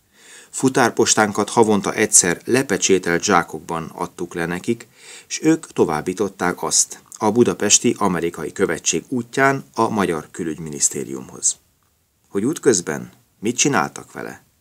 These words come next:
annak elképzeléséhez nem kell nagy fantázia. Ezen kívül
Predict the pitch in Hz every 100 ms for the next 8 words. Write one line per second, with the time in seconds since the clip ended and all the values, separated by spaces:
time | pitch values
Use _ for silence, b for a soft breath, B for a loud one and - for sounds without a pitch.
0 | _ _ - 104 90 - 117 120 - -
1 | 87 80 - 71 65 - - 95 82 69
2 | - 62 60 - - 69 - 52 - 67
3 | - _ _ _ _ _ _ _ _ _
4 | _ _ _ _ b b b 175 190 98
5 | 90 73 78 127